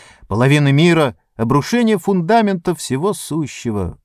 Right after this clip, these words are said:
Одиночество настолько всеобъемлющее, что по сравнению с ним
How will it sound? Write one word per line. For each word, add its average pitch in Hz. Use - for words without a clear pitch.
Одиночество 151
настолько 131
всеобъемлющее, 113
что -
по 131
сравнению 165
с -
ним 185